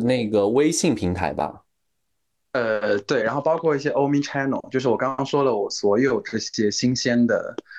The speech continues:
Speaker 2: 玩法，然后不管是直播，呃，微信端的，还是一些新的营销的一些这个渠道，我都在参与。以前的
Speaker 1: 我想到了我们的需求对接人之一，就是需-，呃，运营，呃，那个私域端的老大。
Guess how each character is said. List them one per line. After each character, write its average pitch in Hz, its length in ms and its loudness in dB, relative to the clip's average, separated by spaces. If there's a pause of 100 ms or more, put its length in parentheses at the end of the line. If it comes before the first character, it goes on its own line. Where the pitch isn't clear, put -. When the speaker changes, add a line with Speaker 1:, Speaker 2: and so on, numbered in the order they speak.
(160)
Speaker 2:
玩 101 280 -2
法， - 380 -10 (480)
然 104 140 -2
后 110 180 -2
不 135 140 0
管 104 160 -2
是 - 140 -8
直 104 180 -2
播， 113 560 2 (100)
呃， 98 220 0
微 123 160 2
信 127 160 2
端 123 320 2
的， 107 200 0
还 104 160 -2
是 113 200 0
一 110 80 -6
些 113 60 2
新 127 200 -2
的 120 80 4
营 98 200 -2
销 123 240 -2
的 101 180 0
一 101 60 -4
些 101 400 0
这 98 160 -2
个 - 160 -2
渠 - 200 -4
道， 123 360 -4
我 - 180 0
都 110 140 0
在 107 360 -4 (320)
参 101 240 -4
与。 95 100 -6 (300)
以 113 140 -2
前 - 80 -20
的 123 60 2
Speaker 1:
我 127 40 2
想 131 160 0
到 131 120 0
了 135 80 2
我 113 100 2
们 - 80 -4
的 123 100 0
需 147 240 0
求 120 160 2
对 127 180 4
接 117 120 4
人 90 220 0
之 110 140 0
一， 101 120 4
就 110 160 2
是 92 140 -6
需-， - 260 -4
呃， 95 380 2 (160)
运 113 200 2
营， 87 220 0
呃， 101 100 2
那 98 140 2
个 92 60 2
私 - 260 0
域 104 100 4
端 104 160 -2
的 107 80 -2
老 87 200 -4
大。 90 180 -2